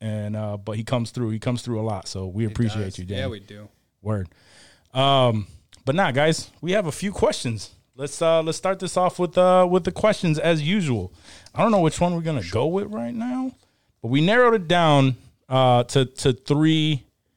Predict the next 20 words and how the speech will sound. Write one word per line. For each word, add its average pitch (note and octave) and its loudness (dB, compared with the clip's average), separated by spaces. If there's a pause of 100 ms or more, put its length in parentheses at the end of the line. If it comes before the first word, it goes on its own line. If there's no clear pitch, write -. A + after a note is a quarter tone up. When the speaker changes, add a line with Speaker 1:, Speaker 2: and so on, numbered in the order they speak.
(420)
Speaker 1:
cards. B2+ 2
And B2+ 0
if C#3 0
you, C#3+ 0 (120)
if C3 0
you're C3+ 4
not E3 0
familiar, C#3+ 2
or B2+ 4
you B2 0
don't B2 0
know, B2 2
or, A2 -2
or, A2+ 0
um, G#2+ -2 (540)
it's - -20
been D3 0
a C#3 2
few C#3 0
episodes, C#3 0